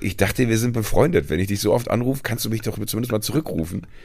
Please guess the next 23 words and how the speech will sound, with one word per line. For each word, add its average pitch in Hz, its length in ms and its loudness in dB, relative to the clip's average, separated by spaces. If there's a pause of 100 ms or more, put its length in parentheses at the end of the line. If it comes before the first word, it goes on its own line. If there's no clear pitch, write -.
(260)
Aber 101 280 8
das 101 360 0
Witzige 135 380 4
ist, 104 160 2
glaube 104 200 4
ich, 95 80 -2
auch, 123 200 2
weil 107 100 4
man 98 240 2
denkt - 260 0
dann - 120 -4
immer 95 180 4
bei 90 180 0
dir, 95 540 2
weil 90 240 4
immer 127 260 0
alles 135 260 -2
irgendwie 156 420 2
dann 131 180 0
doch 143 200 0
glatt - 320 -4
geht, - 340 -4
ne? - 200 -2